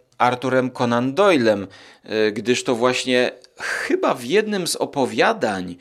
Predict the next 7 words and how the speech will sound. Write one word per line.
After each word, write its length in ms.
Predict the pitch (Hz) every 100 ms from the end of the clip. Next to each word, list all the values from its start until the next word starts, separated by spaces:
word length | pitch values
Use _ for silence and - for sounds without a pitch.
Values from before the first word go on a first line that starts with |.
| - - - -
Doyla, 600 | 98 117 107 95 87 90 - _ -
tych 200 | 123 -
wczesnych, 680 | - 185 180 - 101 95 - - -
albo 280 | 113 131 139
być 220 | 131 -
może 440 | 135 139 135
w, 40 | 135